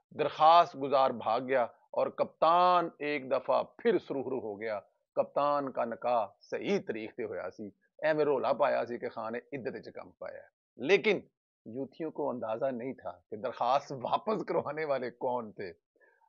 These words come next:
आजकल वो दिन नहीं कि फिक्स मैच करके मिठाई खा लें भाई, वक्त बदल चुका है। अब उन्हें सरप्राइज मिलने का जो, अ, जमाना है ना, वो आ चुका हुआ है।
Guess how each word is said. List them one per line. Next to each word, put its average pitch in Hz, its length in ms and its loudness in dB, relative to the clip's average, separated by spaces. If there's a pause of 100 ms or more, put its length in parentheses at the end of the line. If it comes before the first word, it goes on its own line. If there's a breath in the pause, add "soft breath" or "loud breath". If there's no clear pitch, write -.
(120 soft breath)
आजकल 165 460 4
वो 160 140 0
दिन 160 220 -2
नहीं 170 280 0
कि 185 120 0
फिक्स - 420 0
मैच 139 280 0
करके 117 300 -4
मिठाई 117 400 -4
खा 110 180 -2
लें 127 180 -4
भाई, 139 220 -4
वक्त 117 260 -6
बदल 120 320 -6
चुका 110 260 -8
है। 151 80 -4 (500)
अब 131 100 -4
उन्हें 151 180 -2
सरप्राइज 135 520 -2
मिलने 127 340 -6
का 127 160 -2
जो, 120 460 -4
अ, 107 220 -2
जमाना 107 420 -8
है 127 100 -8
ना, 135 120 -10
वो 120 160 -8
आ 98 120 -4
चुका - 260 -16
हुआ 90 100 -12
है। - 260 -20